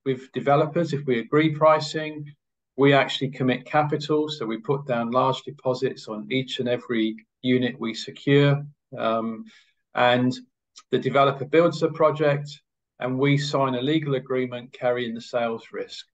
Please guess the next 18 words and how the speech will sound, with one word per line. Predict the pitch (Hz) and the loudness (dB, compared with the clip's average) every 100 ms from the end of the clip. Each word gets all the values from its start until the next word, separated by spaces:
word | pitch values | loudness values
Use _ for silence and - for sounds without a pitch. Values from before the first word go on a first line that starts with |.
| _ 110 | _ -6
And | 113 | 0
that | 139 147 139 | 2 0 -2
means | 120 120 120 120 - | -2 0 -2 -4 -4
that | 117 113 - _ _ _ _ | 0 0 -4 _ _ _ _
whatever | 123 135 139 147 | 2 2 4 2
we | 147 | 2
haven't | 143 139 131 127 | 2 -2 -4 -6
sold | - 151 165 - | 0 2 2 -4
to | 120 | -2
our | 117 110 | -2 -4
clients | - 147 131 110 - | -4 -2 -2 -6 -10
by | 110 113 | -10 -8
the | |
time | 117 - 139 139 131 131 _ _ _ _ _ | -10 -2 2 2 0 -6 _ _ _ _ _
the | 131 | 0
building | 131 143 143 127 | 4 4 4 2
is | 117 110 | -2 -6
built, | 175 190 - | 0 0 0